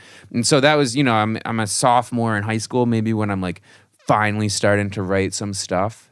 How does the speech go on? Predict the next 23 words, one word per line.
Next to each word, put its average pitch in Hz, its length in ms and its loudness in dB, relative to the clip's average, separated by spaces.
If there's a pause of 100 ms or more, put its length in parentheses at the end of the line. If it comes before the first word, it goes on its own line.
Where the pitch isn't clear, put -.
that 98 140 0
I 95 80 2
think 98 320 -6
is 101 140 -6
decent. 110 420 -6
And 110 160 -2
then 113 140 0
junior, 127 480 2 (340)
as 120 200 0
a 117 40 0
junior 160 500 2
and 110 200 -4
senior 131 280 0
in 117 60 0
high 113 140 0
school, 104 200 -4
there's 107 220 0
some 107 200 -4
songs 95 400 -2
that 92 140 -2
I 87 60 0
still 87 260 -6
play 76 500 -10